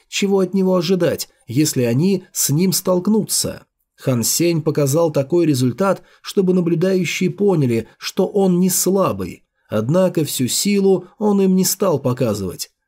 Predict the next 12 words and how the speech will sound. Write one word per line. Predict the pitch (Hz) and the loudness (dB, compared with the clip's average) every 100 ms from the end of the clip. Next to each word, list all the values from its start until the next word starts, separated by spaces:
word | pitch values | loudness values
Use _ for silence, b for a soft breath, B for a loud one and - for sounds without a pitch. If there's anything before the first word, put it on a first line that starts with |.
| - | -12
К | |
сожалению, | - 151 147 165 185 156 151 | -2 0 2 2 2 2 0
он | 151 160 147 | 0 0 0
даже | 180 156 170 | 0 0 0
не | 165 | 0
догадывался, | 147 165 185 131 117 - 104 92 b | 0 0 0 0 -2 -2 -4 -6 b
что | - - 156 | -14 -6 -2
этим | 190 202 196 185 B B | 0 0 0 -2 B B
так | 208 202 - | -4 -4 -2
расстроит | 180 180 - 180 175 165 - | -2 -2 -2 0 0 0 -4
Дзя | 175 156 170 156 | -6 -2 0 -2
Шидао. | - 165 139 117 80 - | -2 -4 -2 -4 -6 -10